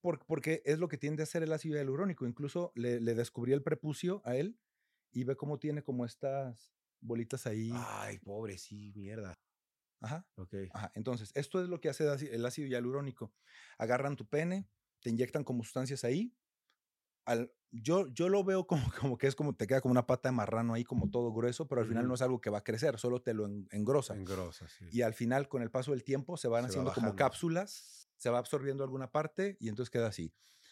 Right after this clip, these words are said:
Speaker 1: Hay otros pacientes que les hacen una cirugía de ligamento suspensorio, donde en el pubis les cortan el ligamento del que cuelga el pene.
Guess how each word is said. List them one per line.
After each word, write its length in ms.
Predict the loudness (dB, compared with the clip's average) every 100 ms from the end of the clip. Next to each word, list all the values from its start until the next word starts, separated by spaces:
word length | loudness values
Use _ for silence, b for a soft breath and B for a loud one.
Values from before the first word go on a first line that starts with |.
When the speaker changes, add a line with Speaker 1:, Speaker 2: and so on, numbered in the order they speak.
| B
Speaker 1:
Hay 140 | 0 2
otros 200 | 0 -2
pacientes 460 | 0 2 2 0 0
que 120 | 0
les 120 | 0
hacen 220 | 0 0
una 180 | 0 -2
cirugía 380 | -2 -2 0 0
de 100 | 2
ligamento 420 | 0 0 0 -2
suspensorio, 720 | -8 -6 -4 4 6 6 4 0
donde 300 | 0 2 2
en 60 | 2
el 120 | 0
pubis 300 | -2 -4 -2
les 160 | -2 -2
cortan 460 | -2 -2 -2 -4 -4
el 100 | -6
ligamento 460 | -2 -2 -2 -2
del 180 | -2 -2
que 120 | -6
cuelga 260 | -2 -2 0
el 100 | -2
pene. 340 | 0 0 -2